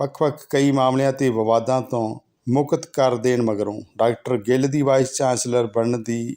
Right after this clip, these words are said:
ਸੰਭਾਵਨਾ ਵਧੇਰੇ ਬਣ ਗਈ ਹੈ ਜਾਂ ਬਣ ਰਹੀ ਹੈ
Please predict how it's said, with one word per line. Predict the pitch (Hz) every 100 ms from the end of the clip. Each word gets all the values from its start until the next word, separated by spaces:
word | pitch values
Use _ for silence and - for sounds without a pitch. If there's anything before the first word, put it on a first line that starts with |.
| -
ਸੰਭਾਵਨਾ | - 131 117 113 107 107 135 147
ਵਧੇਰੇ | 135 120 110 104
ਬਣ | 107 98 90
ਗਈ | 87
ਹੈ | - _ _ _ 117
ਜਾਂ | 147 147 - -
ਬਣ | 120 123
ਰਹੀ | 113 98 104
ਹੈ | 92